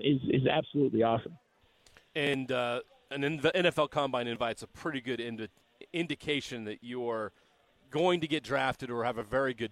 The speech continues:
Speaker 2: likelihood of getting drafted. And if it's six guys for the Utes, that's great for the program and great for these guys. Of those six names,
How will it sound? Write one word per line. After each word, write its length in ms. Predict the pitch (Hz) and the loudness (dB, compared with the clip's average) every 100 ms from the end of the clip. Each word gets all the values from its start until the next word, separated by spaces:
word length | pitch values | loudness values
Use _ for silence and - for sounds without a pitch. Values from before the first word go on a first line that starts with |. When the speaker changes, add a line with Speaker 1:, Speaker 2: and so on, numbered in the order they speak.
| - | -4
Speaker 2:
likelihood 540 | 120 123 - 123 110 | -2 -2 -2 -6 -4
of 140 | 104 101 | -6 -6
getting 180 | 107 101 | -6 -6
drafted. 480 | 104 101 98 107 - - - _ - | -2 -2 -2 -8 -12 -20 -20 _ 0
And 120 | 147 | 2
if 100 | 147 | 2
it's 100 | - | 2
six 220 | 190 - | 0 2
guys 320 | 160 165 165 | 4 4 4
for 80 | 127 | -2
the 80 | 123 | 0
Utes, 320 | 147 151 - | 0 0 -2
that's 240 | 139 - | -8 -8
great 220 | - 143 156 | -2 -2 -2
for 80 | |
the 80 | 143 | -8
program 500 | - 135 120 117 120 - _ _ _ - | 0 0 2 0 0 -4 _ _ _ -6
and 120 | 123 | -2
great 220 | 120 151 | 2 2
for 80 | - | 2
these 180 | 127 110 | -4 0
guys. 380 | 135 151 131 139 | 4 4 4 2
Of 120 | 147 | 2
those 180 | 175 139 | 2 2
six 280 | 170 156 | -2 -4
names, 580 | 143 147 170 120 113 - | 0 2 2 0 -4 -12